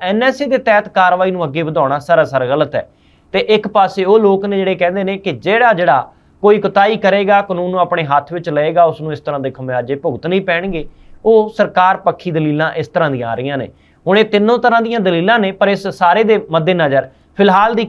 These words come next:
ਘੜੀ ਐਮ ਪੀ ਅੰਮ੍ਰਿਤਪਾਲ ਸਿੰਘ ਦੀਆਂ ਮੁਸ਼ਕਲਾਂ ਵਧੀਆਂ ਹੋਈਆਂ ਨੇ। ਹਾਲਾਂਕਿ ਇੱਕ ਰਾਹਤ ਜ਼ਰੂਰ ਮਿਲੀ ਸੀ ਲੋਕ ਸਭਾ ਸਪੀਕਰ ਤੋਂ, ਜਦੋਂ ਅਦਾਲਤ ਵੱਲ ਰੁਖ ਕੀਤਾ ਗਿਆ ਸੀ, ਹਾਈ ਕੋਰਟ ਵੱਲ, ਕਿ ਉਹਨਾਂ ਦੀ ਮੈਂਬਰਸ਼ਿਪ ਨੂੰ ਖਤਰਾ ਰੱਦ ਹੋ ਸਕਦੀ ਹੈ, ਤਾਂ ਉਹਨਾਂ ਨੂੰ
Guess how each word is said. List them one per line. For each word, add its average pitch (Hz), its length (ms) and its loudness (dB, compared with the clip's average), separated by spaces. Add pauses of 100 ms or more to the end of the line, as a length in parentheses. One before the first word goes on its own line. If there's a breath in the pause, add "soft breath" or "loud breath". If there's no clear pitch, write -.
ਘੜੀ 175 240 2
ਐਮ 175 200 -2
ਪੀ 190 180 -2
ਅੰਮ੍ਰਿਤਪਾਲ 170 500 2
ਸਿੰਘ 170 200 -10
ਦੀਆਂ 165 140 -4
ਮੁਸ਼ਕਲਾਂ 151 400 -4
ਵਧੀਆਂ 156 280 -2
ਹੋਈਆਂ 131 240 -6
ਨੇ। 113 100 -10
ਹਾਲਾਂਕਿ 139 380 0
ਇੱਕ 151 120 -4
ਰਾਹਤ 165 320 2
ਜ਼ਰੂਰ 180 300 0
ਮਿਲੀ 185 220 0
ਸੀ 202 160 -6
ਲੋਕ 165 200 -4
ਸਭਾ 175 240 0
ਸਪੀਕਰ 160 440 -4
ਤੋਂ, 180 260 -6 (340 soft breath)
ਜਦੋਂ 180 300 0
ਅਦਾਲਤ 170 360 2
ਵੱਲ 185 160 0
ਰੁਖ 165 220 -2
ਕੀਤਾ 170 300 -2
ਗਿਆ 170 180 2
ਸੀ, 165 180 -6
ਹਾਈ 147 200 0
ਕੋਰਟ 170 240 -8
ਵੱਲ, 175 240 2 (360 soft breath)
ਕਿ 208 80 2
ਉਹਨਾਂ 202 180 2
ਦੀ 190 100 0
ਮੈਂਬਰਸ਼ਿਪ 190 560 -2
ਨੂੰ 175 160 -8
ਖਤਰਾ 160 380 0
ਰੱਦ 170 240 2
ਹੋ 165 100 2
ਸਕਦੀ 127 440 -8
ਹੈ, 98 60 -6
ਤਾਂ 151 140 -12
ਉਹਨਾਂ 160 140 -6
ਨੂੰ 180 140 -6